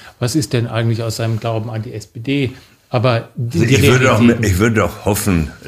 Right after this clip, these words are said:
Speaker 2: dass es, äh, eine andere, äh, gäbe. Aber zum Beispiel, äh, es ist doch eindeutig, äh, die Grünen sind doch heute im Grunde eine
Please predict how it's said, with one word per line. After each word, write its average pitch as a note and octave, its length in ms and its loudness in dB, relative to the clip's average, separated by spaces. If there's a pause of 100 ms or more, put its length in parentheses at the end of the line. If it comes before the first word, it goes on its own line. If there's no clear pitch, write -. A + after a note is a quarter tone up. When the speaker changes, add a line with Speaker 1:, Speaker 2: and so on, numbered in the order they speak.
Speaker 2:
dass E2+ 240 -4
es, D#2+ 240 -4
äh, C#2+ 300 -4 (100)
eine D#2 260 -6
andere, D2+ 560 -6
äh, C#2 400 -12 (140)
gäbe. D#2 400 -6
Aber D2 320 -8
zum D#2+ 240 -8
Beispiel, D#2+ 460 -6 (420)
äh, C#2 320 -8 (100)
es - 160 -12
ist E2 180 -8
doch B1+ 200 -12
eindeutig, C2 880 -8
äh, D2 200 -10
die D2 220 -10
Grünen F2 380 2
sind E2 260 -4
doch C2+ 200 -10
heute D2 420 -6 (360)
im C#2+ 160 -6
Grunde F#2 640 0
eine D2 340 -4